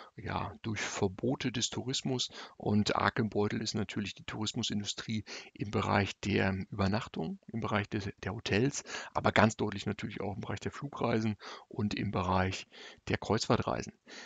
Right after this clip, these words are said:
Man sieht das jetzt mal hier, die Inlandsübernachtung in Deutschland nur nach Monaten und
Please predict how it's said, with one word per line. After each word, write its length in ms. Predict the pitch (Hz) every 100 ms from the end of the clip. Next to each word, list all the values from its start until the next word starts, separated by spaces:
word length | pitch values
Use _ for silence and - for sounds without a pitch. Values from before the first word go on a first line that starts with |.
| -
Man 240 | - 107
sieht 200 | 104 151
das 180 | 151 -
jetzt 240 | 120 - 117
mal 160 | 104
hier, 380 | 101 110 135 151
die 320 | - 117 113 - _ _ -
Inlandsübernachtung 1300 | 117 160 151 98 98 - 117 101 95 92 - 95
in 120 | - 98
Deutschland 500 | 98 - - 110 113
nur 80 |
nach 140 | 101 101
Monaten 560 | 101 110 117 - 113
und 260 | - 107